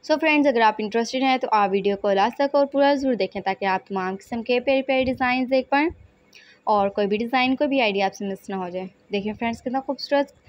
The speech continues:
अ, स्काई ब्लू कलर का ये ड्रेस है, बहुत प्यारा लगता है। इसके अलावा ये आपको येलो दिखाई जा रही है, लॉन्ग फ्रॉक है। आपको लॉन्ग और शॉर्ट दोनों तरह की फ्रॉक्स मेरे इस वीडियो में अवेलेबल हैं, आप देख सकते हैं।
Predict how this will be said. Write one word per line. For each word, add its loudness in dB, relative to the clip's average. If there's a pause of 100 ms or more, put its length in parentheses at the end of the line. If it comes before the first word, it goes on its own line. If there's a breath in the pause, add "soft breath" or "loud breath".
(460 loud breath)
अ, 4
स्काई 2
ब्लू -2
कलर 2
का 2
ये 0
ड्रेस -2
है, 0 (600)
बहुत -2
प्यारा 0
लगता 0
है। 0
इसके -4
अलावा 2
ये 0
आपको -2
येलो -2
दिखाई -2
जा -2
रही -2
है, 0
लॉन्ग -2
फ्रॉक -2
है। -2 (760 loud breath)
आपको 0
लॉन्ग 2
और 2
शॉर्ट 0
दोनों -2
तरह -2
की -6
फ्रॉक्स -2
मेरे -4
इस -8
वीडियो -2
में -2
अवेलेबल -2
हैं, -2
आप -2
देख -2
सकते -4
हैं। 0